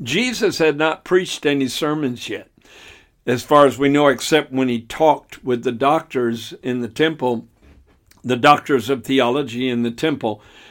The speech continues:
when he was twelve years old. He had not performed any miracles yet. He had not delivered anyone from a demonic power yet. He had not done any of the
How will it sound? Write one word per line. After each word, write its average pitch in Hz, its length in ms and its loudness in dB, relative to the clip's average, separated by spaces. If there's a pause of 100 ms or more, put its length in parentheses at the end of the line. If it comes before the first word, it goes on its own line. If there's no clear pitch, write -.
(120)
when 139 160 2
he 131 60 6
was 123 200 -2
twelve 143 380 4
years 131 340 0
old. 165 320 0 (880)
He 165 200 2
had 151 180 6
not 175 300 0
performed 151 440 6
any 135 160 6
miracles 160 640 4
yet. 190 300 -4 (560)
He 143 300 2
had 139 180 4
not 160 360 -2 (580)
delivered 151 500 4
anyone 160 500 2
from 135 260 0
a 123 60 0
demonic 131 560 0
power 151 380 6
yet. 160 420 0
He 139 220 6
had 135 180 4
not 156 380 0
done 143 400 2
any 190 300 4
of 151 200 2
the 131 220 4